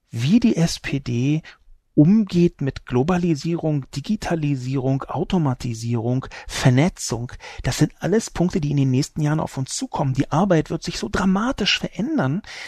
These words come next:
Das können sich viele Leute heute noch gar nicht vorstellen, aber in den nächsten fünf bis zehn Jahren verändert sich die Arbeit ganz, ganz, ganz massiv. Und dann dürfen die Leute nicht drunter leiden.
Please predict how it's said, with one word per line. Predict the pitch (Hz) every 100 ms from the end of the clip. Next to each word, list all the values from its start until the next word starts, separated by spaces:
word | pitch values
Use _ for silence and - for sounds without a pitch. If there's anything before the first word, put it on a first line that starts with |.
| - -
Das | 143 -
können | 202
sich | 196 -
viele | 214 180
Leute | 160 185
heute | 156 185
noch | 170
gar | - 147
nicht | 127
vorstellen, | - - 294 - 156 143
aber | 139 143
in |
den | 143
nächsten | 139 - 185
fünf | 220 233
bis | - -
zehn | 151 131
Jahren | 208 151
verändert | - 170 185 -
sich | 151
die | 165
Arbeit | 147 185 170 -
ganz, | - 262 302 -
ganz, | 247 247 226 -
ganz | 202 208 185
massiv. | 175 - - 208 175 - - - - - -
Und | 151 143 _
dann | - 262 269 101 - _ _ _ _ _ -
dürfen | 151 151 170
die | 151
Leute | 139 180 160
nicht | 185 -
drunter | - 170 190 165
leiden. | 147 196 175 - 135